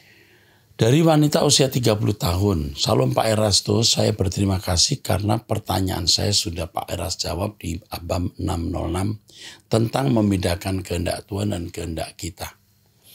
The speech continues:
Saya bersyukur saya disadarkan kembali dari jawaban Bapak bahwa saya masih harus terus belajar firman Tuhan supaya lebih peka membedakannya. Banyak perubahan yang terjadi dalam diri saya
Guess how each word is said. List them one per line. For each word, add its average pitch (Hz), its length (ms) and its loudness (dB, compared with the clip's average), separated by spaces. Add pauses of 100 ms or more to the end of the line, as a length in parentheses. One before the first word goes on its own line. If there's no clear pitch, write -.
(200)
Saya 123 240 4
bersyukur 120 480 4
saya 120 240 4
disadarkan 101 720 2
kembali 95 480 2
dari 90 240 -2
jawaban 87 640 -6
Bapak 98 640 -6 (320)
bahwa 92 160 0
saya 113 240 4
masih 98 320 2
harus 90 240 0
terus 104 240 -2
belajar 87 400 -4
firman 85 560 -6
Tuhan 107 640 -2 (320)
supaya 113 400 0
lebih 95 240 -2
peka 107 320 -2
membedakannya. 85 960 -2 (800)
Banyak 135 320 2
perubahan 135 400 2
yang 120 160 2
terjadi 110 640 0
dalam 98 160 0
diri 95 240 -2
saya 98 560 0